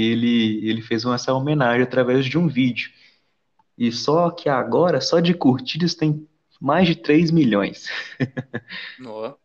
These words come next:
Speaker 2: muito legal, né?
Speaker 1: Muito interessante. Usado pro bem, né?
Speaker 2: Isso, isso. Mesmo jeito que os memes ali podem ser usados no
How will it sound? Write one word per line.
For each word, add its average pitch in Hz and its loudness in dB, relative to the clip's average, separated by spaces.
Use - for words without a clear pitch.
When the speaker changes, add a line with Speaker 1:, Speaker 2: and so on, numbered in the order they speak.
Speaker 2:
muito 117 -16
legal, 110 -8
né? 120 -12
Speaker 1:
Muito 123 -2
interessante. 104 -4
Usado 120 0
pro 185 2
bem, 117 2
né? 113 -2
Speaker 2:
Isso, 117 -14
isso. 107 -20
Mesmo 117 -12
jeito 113 -10
que - -16
os - -14
memes 110 -12
ali 107 -14
podem 113 -12
ser 117 -14
usados 110 -14
no 117 -16